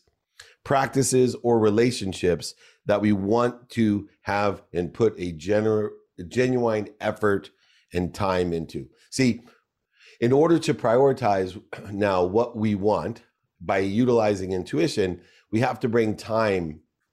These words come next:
into it because everything has light, love, and lessons in it. So we could find importance in anything according to what we want, but some things are innately easy to find and others are more difficult to find.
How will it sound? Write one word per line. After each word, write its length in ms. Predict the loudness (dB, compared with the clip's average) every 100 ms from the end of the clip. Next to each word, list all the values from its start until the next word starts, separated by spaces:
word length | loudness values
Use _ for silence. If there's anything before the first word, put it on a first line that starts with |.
| _
into 300 | -4 -2 -2
it 160 | -4 -6 _ _ _ _
because 420 | -2 0 0 -2 -14 _ _ _ _ _
everything 540 | 0 4 2 4 2
has 340 | 2 0 0 0
light, 260 | -2 -2
love, 220 | -2 -4 -2
and 120 | -4
lessons 420 | -6 -10 -10 -10
in 100 | -12
it. 160 | -14 -20 _ _ _ _ _ -2
So 120 | 0
we 180 | 2 2
could 220 | 0 0
find 440 | -2 0 0 2
importance 680 | 0 -2 0 0 -2 -8 -10
in 280 | -4 -2 0
anything 540 | 0 0 0 -2 -2
according 420 | -4 -4 -4 -4 -6
to 100 | -4
what 200 | -2 -2
we 100 | -4
want, 400 | 0 0 0 -4 _ _ _ -4
but 140 | -4
some 300 | 0 0 2
things 220 | 0 0
are 140 | 2 0
innately 460 | 0 0 -2 -4
easy 440 | -4 -4 -4 -4 -4
to 100 | -4
find 420 | -2 -2 0 0
and 100 | 2
others 280 | 2 2 0
are 100 | 0
more 200 | 0 -2
difficult 560 | -2 -2 -2 -6 -10
to 80 | -8
find. 360 | -8 -8 -8